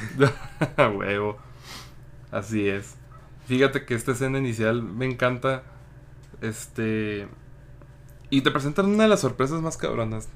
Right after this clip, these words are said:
Speaker 2: de la muerte del Capitán Boomerang.
Speaker 1: Ah, ya sé, ¿verdad? O
Speaker 2: Yo
Speaker 1: sea
Speaker 2: me sorprendí porque este cabrón, eh, fue uno de los más importantes en la película original. Y, pues,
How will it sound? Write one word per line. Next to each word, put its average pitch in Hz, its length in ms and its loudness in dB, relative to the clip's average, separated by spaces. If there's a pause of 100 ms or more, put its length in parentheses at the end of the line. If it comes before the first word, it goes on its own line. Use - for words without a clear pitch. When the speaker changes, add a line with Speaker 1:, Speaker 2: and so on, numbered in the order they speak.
(100)
Speaker 2:
de 107 380 -6 (600)
la 107 100 4
muerte 113 300 2
del - 60 -8
Capitán 107 360 -6
Boomerang. 104 300 -10 (500)
Speaker 1:
Ah, 117 300 4
ya 143 140 2
sé, 143 140 -2
¿verdad? 151 600 2
O 131 40 2
Speaker 2:
Yo 127 140 12
Speaker 1:
sea 160 80 12
Speaker 2:
me 170 100 12
sorprendí 160 500 8
porque 143 540 2 (480)
este - 240 -4
cabrón, 135 420 6
eh, 127 760 -4 (100)
fue 131 140 6
uno 143 180 8
de 156 60 8
los 139 540 2
más 120 240 4
importantes 131 600 0
en 113 340 -2
la 104 220 -2
película 107 300 0
original. 139 460 0 (1040)
Y, 107 560 0
pues, - 440 -2